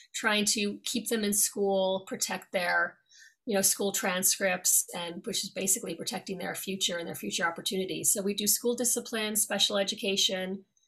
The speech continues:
adoption, and those assist to reproduction contracts. And then during covid, I actually expanded and brought in a lawyer who does estate planning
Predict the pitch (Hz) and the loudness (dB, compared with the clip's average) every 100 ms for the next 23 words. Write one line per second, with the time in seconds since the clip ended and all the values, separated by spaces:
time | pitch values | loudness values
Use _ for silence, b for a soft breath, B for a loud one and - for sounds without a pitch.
0 | _ - 196 190 185 180 - 190 180 185 | _ -6 -4 2 2 4 2 2 0 -2
1 | 185 180 214 196 196 - - 196 214 208 | -2 -2 2 2 2 0 -2 -2 0 0
2 | 196 202 202 175 185 175 214 - - 196 | 0 -2 -6 -6 -4 -2 0 0 0 0
3 | 190 185 185 185 190 185 - 262 330 214 | 0 0 -2 -2 -2 -2 -2 0 2 4
4 | 185 220 330 _ - - 226 - - - | 6 4 -2 _ -20 -8 -2 0 0 0
5 | 196 190 - - 233 277 185 170 185 180 | 0 2 0 0 -2 0 0 -2 -4 -4
6 | 185 190 180 175 170 165 180 190 170 170 | -2 -2 -4 -4 -2 -2 -4 -6 -6 -2
7 | 156 - - 190 - 202 180 180 285 | 2 2 2 -2 -6 -8 -6 -6 -8